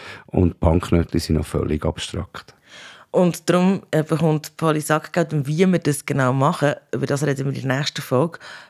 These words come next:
Speaker 2: Mega gerne mit euch. Wie macht ihr das? Wie ist bei euch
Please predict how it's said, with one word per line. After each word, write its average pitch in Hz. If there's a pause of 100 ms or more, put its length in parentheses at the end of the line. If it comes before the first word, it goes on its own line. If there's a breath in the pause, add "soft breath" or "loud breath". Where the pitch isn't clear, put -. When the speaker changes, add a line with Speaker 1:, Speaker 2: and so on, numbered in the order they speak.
(120)
Speaker 2:
Mega 175
gerne 147
mit 143
euch. 156 (540 loud breath)
Wie 175
macht 180
ihr 196
das? 214
Wie 156
ist -
bei 156
euch 160